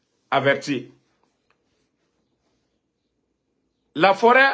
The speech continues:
ils vont condamner Dadis. Ils vont les condamner tous. C'est pourquoi ils sont pressés de prendre ce procès. Tout est politique avec le C N R D. Tout est politique. Quand ils vont condamner les Dadis là,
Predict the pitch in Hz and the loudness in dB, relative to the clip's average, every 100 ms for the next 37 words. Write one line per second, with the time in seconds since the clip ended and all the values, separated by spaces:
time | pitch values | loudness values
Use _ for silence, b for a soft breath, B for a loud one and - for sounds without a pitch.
0 | - - 190 220 233 180 165 165 170 147 | -4 -6 0 0 2 0 0 -2 -2 -4
1 | 143 135 - - - _ _ _ _ _ | -4 -10 -14 -20 -20 _ _ _ _ _
2 | _ _ _ _ _ _ 175 190 214 196 | _ _ _ _ _ _ -8 -2 0 0
3 | 160 156 151 156 156 - 240 233 - - | -2 -2 -2 -2 -4 -8 -6 -4 -6 -12
4 | - _ _ _ _ _ _ - 170 156 | -18 _ _ _ _ _ _ -8 -6 -4
5 | - 190 - 139 131 156 151 180 156 127 | 0 0 0 -6 -2 -2 0 -2 -4 -6
6 | - 160 165 151 123 - 165 160 180 202 | -4 -4 -4 -6 -10 -4 -4 -2 -2 -2
7 | - _ _ _ _ _ _ 349 370 - | -4 _ _ _ _ _ _ 2 2 2
8 | 214 190 - 240 247 - 254 - - - | 2 2 0 0 0 -2 -6 -8 -4 -2
9 | 190 185 151 139 170 143 127 98 95 _ | -2 -4 -8 -8 -8 -6 -8 -12 -20 _
10 | _ _ _ _ _ - 160 330 185 165 | _ _ _ _ _ -6 -4 -4 -4 -4
11 | 165 196 139 - - _ _ _ _ _ | -2 -4 -4 -10 -16 _ _ _ _ _
12 | _ _ 302 349 - 262 240 269 220 - | _ _ 0 0 -2 -4 0 0 -2 -4
13 | 220 220 220 226 240 180 185 196 226 - | 0 2 2 2 2 2 0 -2 -4 -6
14 | 156 165 - | -6 -6 -8